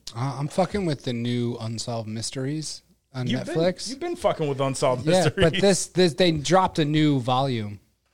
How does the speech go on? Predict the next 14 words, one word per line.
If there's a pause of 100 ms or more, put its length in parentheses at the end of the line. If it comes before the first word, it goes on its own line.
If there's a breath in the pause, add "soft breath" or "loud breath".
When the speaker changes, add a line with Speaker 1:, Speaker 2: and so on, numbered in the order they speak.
(180)
Speaker 1:
over
Speaker 2:
Yeah.
Speaker 1:
the
past (420)
Speaker 2:
Okay.
Speaker 1:
couple,
and
they
do,
like,
three
episodes
a
week